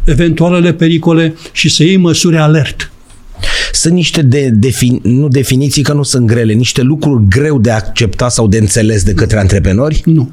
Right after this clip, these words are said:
Speaker 1: nu. Uh, experiența mea, interacțiunea mea cu antreprenorul, atunci când am discutat de astea, le-au înțeles foarte simplu.
Speaker 2: Din orice domeniu?
Speaker 1: Din orice domeniu. Le-au înțeles foarte simplu, ba mai mult. Deci am încercat așa, repet ce spuneam,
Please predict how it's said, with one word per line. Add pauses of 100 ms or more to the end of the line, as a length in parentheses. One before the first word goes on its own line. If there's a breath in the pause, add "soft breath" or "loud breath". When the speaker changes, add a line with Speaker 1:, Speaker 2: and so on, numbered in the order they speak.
Speaker 1:
nu. (340 loud breath)
Uh, (540)
experiența
mea,
interacțiunea
mea
cu
antreprenorul,
atunci
când
am
discutat
de
astea, (420 loud breath)
le-au
înțeles
foarte
simplu.
Speaker 2:
Din
orice
domeniu? (100)
Speaker 1:
Din
orice
domeniu. (200)
Le-au
înțeles
foarte
simplu, (320 loud breath)
ba
mai
mult. (140)
Deci (140 loud breath)
am
încercat
așa, (160)
repet
ce
spuneam,